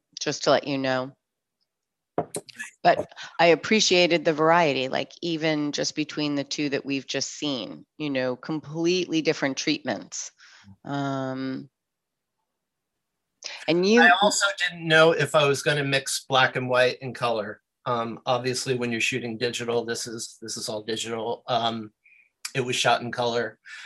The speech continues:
Speaker 2: But because I started out as an analog photographer, there are just certain situations where I'm thinking, "This is black and white."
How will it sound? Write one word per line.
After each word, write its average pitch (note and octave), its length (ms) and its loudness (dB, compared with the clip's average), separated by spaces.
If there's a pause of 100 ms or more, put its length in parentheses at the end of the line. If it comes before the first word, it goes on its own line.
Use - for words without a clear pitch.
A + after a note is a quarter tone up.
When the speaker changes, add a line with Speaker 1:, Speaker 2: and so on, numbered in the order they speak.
(500)
Speaker 2:
But C3+ 220 4
because D#3+ 320 2
I D3 60 6
started D3 520 4
out D#3+ 220 6
as D#3+ 140 -2
an D#3 100 -6
analog D#3 460 2
photographer, E3 920 0 (200)
there C#3+ 280 2
are C#3+ 140 4
just D3 280 0
certain D3 300 0
situations C3 880 0
where B2+ 340 6
I'm B2+ 200 -2
thinking, A#2+ 420 -4
"This A#2 140 -8
is G#2+ 80 -14
black G2+ 300 -6
and G#2 80 -10
white." F#2 260 -14